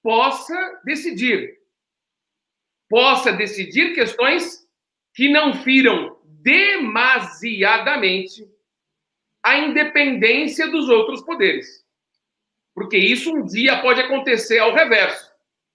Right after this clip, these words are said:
Uma decisão do executivo ou do legislativo também influenciar o poder judiciário. Então, nós não, não chegamos até o presente momento na medida certa.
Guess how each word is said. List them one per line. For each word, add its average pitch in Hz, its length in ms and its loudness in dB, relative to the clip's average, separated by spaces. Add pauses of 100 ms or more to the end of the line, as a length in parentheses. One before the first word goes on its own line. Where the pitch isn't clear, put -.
(600)
Uma 196 200 -4
decisão 214 340 -4
do 214 60 -6
executivo 220 540 -10
ou 190 60 -8
do 202 60 0
legislativo 202 720 0
também 294 260 -2
influenciar 247 840 -2 (160)
o - 80 -10
poder 214 320 2
judiciário. 202 640 0 (560)
Então, 294 300 -2
nós 240 240 0
não, 339 240 0 (320)
não 277 180 -2
chegamos 202 1080 0 (360)
até 190 260 0
o 233 120 -2
presente 190 480 0
momento 160 560 -2 (880)
na 220 240 2
medida 240 600 -2
certa. 175 720 -4